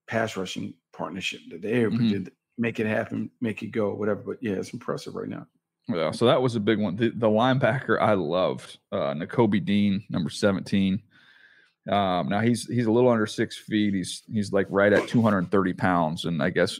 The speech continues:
Speaker 2: in talking to scouts that talked to coaches there said he's kinda maxed out in terms of, like, how big he's gonna be.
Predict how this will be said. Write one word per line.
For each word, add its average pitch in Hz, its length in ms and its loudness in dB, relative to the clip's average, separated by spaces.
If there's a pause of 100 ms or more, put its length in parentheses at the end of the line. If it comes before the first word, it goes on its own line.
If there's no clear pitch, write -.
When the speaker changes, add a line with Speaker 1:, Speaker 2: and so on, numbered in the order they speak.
(100)
Speaker 2:
in 113 100 -4
talking 85 360 2
to 71 60 -2
scouts 90 440 0
that 78 120 -4
talked 82 220 -2
to - 60 -20
coaches 87 420 -4
there 80 140 -4
said 82 220 -4
he's 87 120 -8
kinda 87 240 -6
maxed 80 400 0
out 82 220 4
in - 80 -10
terms 87 280 2
of, - 140 -6
like, 69 160 4 (160)
how 90 140 2
big 95 240 4
he's 107 140 4
gonna 101 180 4
be. 107 200 4